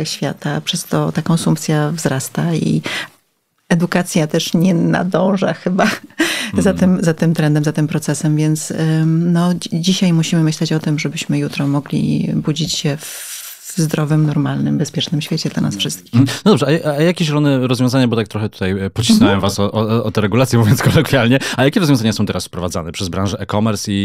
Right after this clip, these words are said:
Speaker 2: i, i przez logistykę? Co się teraz dzieje? Bo widzimy te zielone wany, e, firmy się chwalą zieloną energią i to w swoich centrach danych i w centrach logistycznych i później w sklepach.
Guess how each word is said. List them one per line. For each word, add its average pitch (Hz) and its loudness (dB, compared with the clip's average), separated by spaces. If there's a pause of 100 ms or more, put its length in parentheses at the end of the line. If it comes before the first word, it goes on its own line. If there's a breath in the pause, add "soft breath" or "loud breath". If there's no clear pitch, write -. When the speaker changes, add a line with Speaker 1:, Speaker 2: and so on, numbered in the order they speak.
Speaker 2:
i, 98 -4
i 98 -6
przez 92 -6
logistykę? 87 -6 (200 loud breath)
Co - -6
się 120 0
teraz 101 0
dzieje? 85 -4
Bo 104 0
widzimy 120 2
te 98 0
zielone 92 -2
wany, 127 2 (840 loud breath)
e, 104 -6
firmy 101 -2
się 101 -4
chwalą 95 -2
zieloną 92 -2
energią 120 2
i 95 -4
to 92 -4
w - -10
swoich 82 -8
centrach 104 0
danych 131 2
i 92 -4
w - -10
centrach 85 -8
logistycznych 107 -4
i 98 -4
później 92 -6
w - -8
sklepach. 131 -2